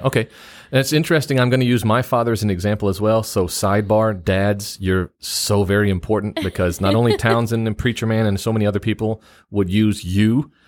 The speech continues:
Speaker 1: as a reflection of what they know or don't know about God. So dads, you matter. Somebody needs to tell you that. But my example would be that my dad, truck driver his whole life as far as I knew him, and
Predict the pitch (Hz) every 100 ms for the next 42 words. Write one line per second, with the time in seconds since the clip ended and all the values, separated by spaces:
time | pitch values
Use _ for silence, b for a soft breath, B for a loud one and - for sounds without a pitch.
0 | b b 104 101 92 92 - 107 - 101
1 | 92 101 101 95 95 101 101 87 95 92
2 | 95 95 95 - 92 76 65 - 80 85
3 | 92 87 - 95 90 85 82 78 71 98
4 | 87 82 80 78 85 80 73 69 64 -
5 | 104 80 B B 87 104 156 104 101 92
6 | 85 85 73 82 90 87 92 90 143 135
7 | 85 73 98 131 b b b b b b
8 | _ _ _ - 120 101 107 107 104 107
9 | - - 92 110 104 101 - 90 92 107
10 | 92 - 101 98 98 107 101 104 101 101
11 | 104 _ 90 87